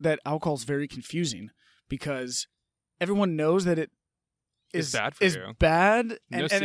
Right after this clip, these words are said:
Speaker 1: and I'm
Speaker 2: secret.
Speaker 1: talking for people that have an issue. Like, my dad can literally have one beer a month and doesn't think about it the rest of the month. Like, he's just wired that way, doesn't, no problem with it whatsoever, right?
Speaker 2: Right.
Speaker 1: But I think if you're a social person and you're in your late twenties in any city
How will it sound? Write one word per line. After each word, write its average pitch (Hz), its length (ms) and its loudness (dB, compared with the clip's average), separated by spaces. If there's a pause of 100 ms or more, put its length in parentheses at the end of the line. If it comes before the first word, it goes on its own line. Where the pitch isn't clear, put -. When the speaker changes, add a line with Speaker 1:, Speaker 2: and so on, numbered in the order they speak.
(120)
Speaker 1:
and - 0 - (120)
I'm 277 100 0
Speaker 2:
secret. - 20 -4
Speaker 1:
talking 262 260 -2
for 185 120 -2
people 175 240 -2
that 147 220 -2 (340)
have 160 220 -2
an 151 100 -8
issue. 127 240 -4
Like, 143 140 -4
my 214 140 4
dad 160 460 4 (720)
can 143 420 -2
literally 165 320 2
have 156 200 0
one 147 200 -4
beer 139 200 -4
a - 20 -6
month 127 380 -6 (260)
and 143 200 -4
doesn't 135 280 -4
think 139 160 -8
about 120 200 -8
it - 40 -10
the 123 80 -8
rest 110 140 -6
of - 20 -8
the 113 100 -12
month. 92 220 -12
Like, 120 80 -10
he's 147 240 -8
just 143 180 -6
wired 135 280 -8
that 135 180 -6
way, 127 340 -8 (160)
doesn't, 139 340 -4 (320)
no 175 220 2
problem 147 380 0
with 131 140 -6
it 127 100 -14
whatsoever, 131 580 -4
right? 107 240 -10
Speaker 2:
Right. 104 200 -10 (360)
Speaker 1:
But 185 200 2
I 175 100 -4
think 202 320 -4
if 170 160 -4
you're 165 580 0
a 151 160 -4
social 165 340 0
person 165 540 -2
and 147 340 -2
you're 147 140 0
in 151 120 -2
your 147 120 -4
late 147 200 -4
twenties 147 380 -4
in 139 120 -6
any 160 240 0
city 156 440 0